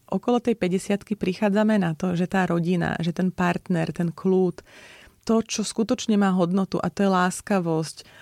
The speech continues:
odpustenie, záujem o seba, ale aj to, o toho druhého.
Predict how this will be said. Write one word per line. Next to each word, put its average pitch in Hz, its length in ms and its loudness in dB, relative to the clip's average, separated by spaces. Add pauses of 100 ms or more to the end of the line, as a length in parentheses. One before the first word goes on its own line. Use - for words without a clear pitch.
odpustenie, 185 1120 -2
záujem 185 640 2
o - 100 -2
seba, 180 320 -2
ale 180 220 0
aj 180 60 0
to, 185 160 -4
o 175 120 -8
toho 196 280 0
druhého. 190 500 0